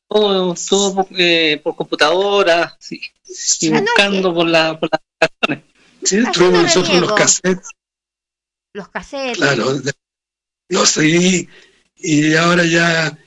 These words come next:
Speaker 3: no, no, no hay equipos incluso, ya no se fabrican esos equipos. <laughs> Así que hay
Speaker 2: No.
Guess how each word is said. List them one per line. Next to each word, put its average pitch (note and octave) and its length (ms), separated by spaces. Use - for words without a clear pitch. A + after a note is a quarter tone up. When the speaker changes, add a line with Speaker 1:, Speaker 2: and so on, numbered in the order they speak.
Speaker 3:
no, D#3 440
no, D3 500
no D#3+ 180
hay G3 100
equipos B3+ 400
incluso, A#3+ 400
ya E3+ 100
no F3 80
se - 160
fabrican F3+ 380
esos F#3 240
equipos. - 360
<laughs> - 480
Así D3+ 100
que - 80
hay - 40
Speaker 2:
No. - 60